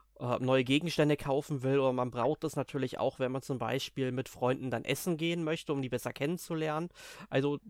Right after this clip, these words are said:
man hat genügend <laughs> Verwendungsmöglichkeiten für das Geld. Aber was halt noch wichtiger ist, durch die Arbeit können sich auch, ähm,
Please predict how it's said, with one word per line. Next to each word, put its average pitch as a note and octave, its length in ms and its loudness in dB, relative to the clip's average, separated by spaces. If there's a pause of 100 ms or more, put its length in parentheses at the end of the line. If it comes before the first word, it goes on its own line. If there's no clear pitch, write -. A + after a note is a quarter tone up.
(180)
man C3 160 2
hat C#3+ 180 -2
genügend D#3 380 2
<laughs> - 0 -
Verwendungsmöglichkeiten C3+ 1400 2
für A#2+ 220 -8
das B2 240 -4
Geld. B2 320 -2 (320)
Aber C#3+ 200 0
was D#3+ 160 0
halt - 200 4
noch B2 200 -2
wichtiger E3+ 440 0
ist, F3+ 260 -6
durch D3+ 160 0
die - 200 -2
Arbeit E3 600 -4 (320)
können F3 440 0
sich D#3+ 360 -4
auch, C3+ 640 -2
ähm, C3+ 440 -2